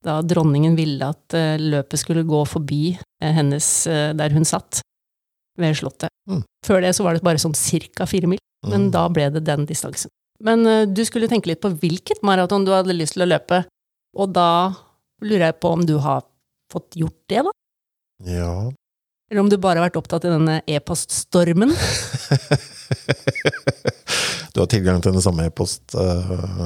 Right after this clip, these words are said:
Speaker 2: du, Jannicke, så
Speaker 1: Jeg skjønner
Speaker 2: du
Speaker 1: at jeg ikke har tid til å være innom der.
Speaker 2: <laughs> Eh, jo da, jeg har tenkt, eh, litt, jeg. Jeg har tenkt såpass at, eh, på fredag så var jeg ute på en løpetur og tok, eh, et lite opptak.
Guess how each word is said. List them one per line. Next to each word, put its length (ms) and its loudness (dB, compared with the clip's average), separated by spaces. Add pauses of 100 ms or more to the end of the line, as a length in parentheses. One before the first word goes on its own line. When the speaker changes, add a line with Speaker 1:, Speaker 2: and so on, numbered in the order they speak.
(760)
Speaker 2:
du, 120 2 (280)
Jannicke, 400 2
så 80 2
Speaker 1:
Jeg 60 2
skjønner 180 4
Speaker 2:
du 60 2
Speaker 1:
at 80 2
jeg 80 0
ikke 80 4
har 100 -2
tid 160 0
til 140 -4
å 80 2
være 220 2
innom 260 2
der. 200 4
Speaker 2:
<laughs> 40 -4 (1160)
Eh, 240 4 (100)
jo 140 4
da, 160 4
jeg 260 2
har 160 2
tenkt, 400 -6
eh, 380 0 (100)
litt, 240 -2
jeg. 200 4 (180)
Jeg 20 2
har 240 4
tenkt 240 0
såpass 400 2
at, 240 -4
eh, 240 4
på 240 0
fredag 400 -2
så 100 -2
var 140 2
jeg 140 2
ute 100 -10
på 80 -2
en 400 -2
løpetur 560 0
og 240 2
tok, 320 -6
eh, 380 2
et 180 -6
lite 300 -2 (260)
opptak. 460 -4